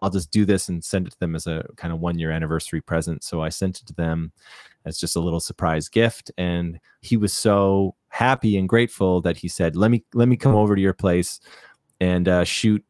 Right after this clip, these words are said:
a video." Like, he's a videographer. He's directed many of my music videos. He's done all my album art.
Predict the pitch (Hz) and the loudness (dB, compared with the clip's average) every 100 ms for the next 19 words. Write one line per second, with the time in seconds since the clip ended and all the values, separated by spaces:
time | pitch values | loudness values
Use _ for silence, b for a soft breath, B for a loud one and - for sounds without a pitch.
0 | _ _ - 104 98 131 110 - 82 85 | _ _ -4 0 4 4 4 0 -2 -2
1 | 101 90 85 - - 92 87 87 87 90 | 0 0 0 -2 -2 2 4 2 0 -2
2 | 85 85 - 85 82 87 85 82 80 80 | -2 -2 -2 -2 0 -2 -2 -2 -2 -2
3 | 80 82 - 80 80 76 80 - 80 76 | -4 -4 -4 -2 -2 -4 -8 -6 -4 -4
4 | 76 - - 95 92 87 85 - | -6 -4 0 0 0 0 -2 -4